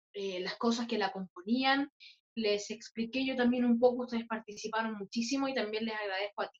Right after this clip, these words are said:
Elisa, y a todos los compañeros del podcast porque participaron muchísimo y realmente para mí, como fue también un orgullo ir a Harvard, para mí es un orgullo que ustedes pudieran aprender algo de Chile, que ustedes pudieran, eh, ver qué era la antipoesía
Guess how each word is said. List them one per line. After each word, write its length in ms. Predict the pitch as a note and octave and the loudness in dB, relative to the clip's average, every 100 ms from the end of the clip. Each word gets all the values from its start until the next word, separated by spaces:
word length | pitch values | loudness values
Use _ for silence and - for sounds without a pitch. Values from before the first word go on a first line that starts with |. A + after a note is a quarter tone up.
| A3+ | -6
Elisa, 420 | A3+ A3 B3 A#3+ - _ _ _ | -4 -4 -2 -4 -6 _ _ _
y 140 | G3+ G3+ | -2 0
a 80 | F#3+ | 0
todos 220 | G#3+ A3+ | -2 -2
los 80 | A3+ | -4
compañeros 420 | G#3 G#3 A3 G#3 | -4 -4 -4 -6
del 140 | G3 | -6
podcast 400 | A3+ B3 C4+ C#4 | -2 0 0 -4
porque 180 | A3+ G3+ | -6 -4
participaron 640 | G3+ - - A3+ A3 A#3 | -6 -6 -14 -6 0 2
muchísimo 800 | A3 G3+ - A#3 A#3 C#4 C#4+ F#4+ - | 2 -2 -2 -2 2 2 4 2 0
y 80 | |
realmente 640 | A#3 A3+ A3+ B3 A#3 B3+ - | 0 2 2 0 0 -2 4
para 260 | A3 G#3 | 6 6
mí, 340 | A3+ B3+ C#4+ - _ _ _ _ | 6 6 4 0 _ _ _ _
como 260 | A#3+ A#3+ A#3+ | 6 6 6
fue 260 | C#4+ D#4 | 6 8
también 340 | E4 D#4+ D#4 D4+ | 8 6 4 4
un 100 | D4 | 4
orgullo 460 | C#4 C#4 C#4+ C#4+ - | 4 4 6 4 4
ir 280 | B3 B3 - - | 2 4 4 4
a 220 | G#3 - - | 4 4 6
Harvard, 440 | C#4 C#4 C4 B3+ | 8 8 6 2
para 180 | B3 A#3 | 4 4
mí 140 | A#3+ | 4
es 80 | B3 | 2
un 100 | B3+ | 0
orgullo 340 | A#3 A#3+ C4 B3+ | 2 2 2 0
que 60 | |
ustedes 520 | A#3 - - D#4+ D#4+ - | -6 -4 0 2 0 -2
pudieran 440 | B3+ B3+ B3 A#3 | -2 0 2 0
aprender 320 | A#3 A3 A3 G#3+ | 0 -2 -2 -2
algo 260 | G#3 G#3 | -2 -2
de 160 | G3+ G3 | -2 -2
Chile, 480 | - G#3+ A3 B3 C4 - - _ | -6 -4 0 0 -2 -12 -18 _
que 80 | G#3+ | -12
ustedes 380 | - B3 B3 - | 2 4 4 2
pudieran, 520 | A#3 A#3 A#3 A#3 A#3 - - - | 6 6 8 6 2 -4 -12 0
eh, 220 | G3+ G3 | 2 4
ver 300 | G3 C4+ B3 | 6 8 6
qué 180 | A#3+ B3 | 6 6
era 100 | A#3 | 8
la 80 | A#3 | 6
antipoesía 840 | A#3 A#3 A3+ G#3+ G#3 - B3 C4+ | 4 4 0 -2 -2 0 6 6